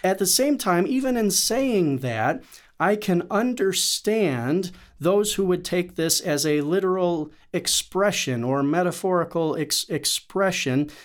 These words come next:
because there are other places in the Hebrew Bible that talk about this three days journey. So in the book of Exodus, for example, when Moses and Aaron are talking with Pharaoh about, "Let,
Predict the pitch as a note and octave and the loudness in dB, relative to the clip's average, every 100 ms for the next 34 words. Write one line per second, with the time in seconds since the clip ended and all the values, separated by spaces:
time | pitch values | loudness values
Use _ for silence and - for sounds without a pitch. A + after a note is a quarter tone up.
0 | - - F3+ F3+ - A#3 B3+ G3 D#3+ F#3 | -14 -2 -2 -2 -2 0 2 2 0 0
1 | - F3+ F3 - F#3 A#3 B3 G#3+ G3 F#3 | -2 0 0 0 2 2 2 0 0 -2
2 | F3+ F#3+ F#3 F#3 C#3+ C#3+ D3 C#3 B2+ D#3 | 0 -2 0 0 -4 -2 -2 -2 0 -2
3 | D3+ C#3 C3 B2 B2 B2 B2+ C3 - - | -2 -4 -4 -6 -6 -6 -4 -6 -6 -2
4 | F#3 F#3+ D3 C3 A#2+ B2 C3 B2+ - - | -2 -2 -4 -2 -2 -2 -4 -4 -6 -12
5 | - - - F3+ G#3+ A3 F3 F#3+ F#3+ F3+ | -18 -14 -4 0 0 0 0 2 2 0
6 | - - F#3 E3 B2 - F3 F#3 F3+ A#3 | -4 0 0 0 -2 -2 0 0 0 -4
7 | A#3+ A3 C#3 - _ _ F3+ G3+ - F3 | -2 -4 -4 -14 _ _ -4 -2 -2 -2
8 | D3+ A2 - D3 C3+ A#2 C#3 C3 A2 A#2+ | -2 -2 -4 -2 -2 -2 -2 -2 -4 -10
9 | - - _ - C#3+ D3 D#3+ F#3+ F#3+ G3 | -12 -20 _ -4 0 2 2 2 2 2
10 | F#3+ F3 E3+ D#3 E3 E3 D#3 C3+ C3+ C3 | 0 0 -2 0 0 2 0 0 0 -2
11 | - C3+ D3+ E3+ D#3 D3+ D3+ - D3+ D3+ | -4 -2 -2 0 0 0 -2 -4 -4 -2
12 | D3 C3 B2+ D3 C3+ - - - B2+ D#3+ | 0 0 -2 -2 -2 -4 -16 -8 -2 -2
13 | E3 | -4